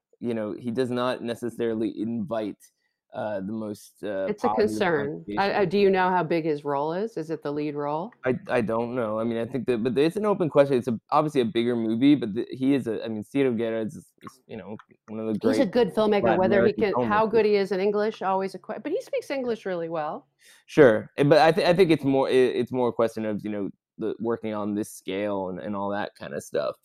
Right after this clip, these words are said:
Speaker 1: But, um,
Speaker 2: And then there's Pablo
Speaker 1: we'll see.
Speaker 2: Larraín's, um, Emma, which, uh, could be really good. Um, and there's, <laughs> uh, of course, the Roman Polanski, An Officer and a Spy,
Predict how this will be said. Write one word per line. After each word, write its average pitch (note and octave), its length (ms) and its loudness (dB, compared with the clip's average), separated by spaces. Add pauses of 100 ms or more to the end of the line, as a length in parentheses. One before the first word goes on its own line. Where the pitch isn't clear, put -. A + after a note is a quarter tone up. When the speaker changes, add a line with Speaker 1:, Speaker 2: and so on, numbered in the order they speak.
(120)
Speaker 1:
But, G#2+ 260 -2
um, F#3+ 140 -2
Speaker 2:
And G3+ 80 -2
then G#3+ 160 -2
there's G#3 180 -4
Pablo F#3+ 360 -4
Speaker 1:
we'll E3+ 180 -8
see. E3+ 60 -6
Speaker 2:
Larraín's, E3 500 -8
um, D3+ 480 -8 (580)
Emma, F3+ 380 -2 (120)
which, - 480 -8
uh, D#3 280 -6 (160)
could E3 160 -4
be D#3 160 -4
really D3+ 260 -4
good. G#3 460 -4 (800)
Um, E3+ 680 2
and F#3+ 160 4
there's, G#3+ 360 2
<laughs> - 40 -20
uh, A3+ 400 -2
of F#3 160 -2
course, G3 420 0
the G#3 220 -2
Roman C4+ 420 4
Polanski, D#4+ 920 2
An F3+ 80 2
Officer F4 560 -2
and E4+ 160 -2
a E4 40 -6
Spy, A3 760 0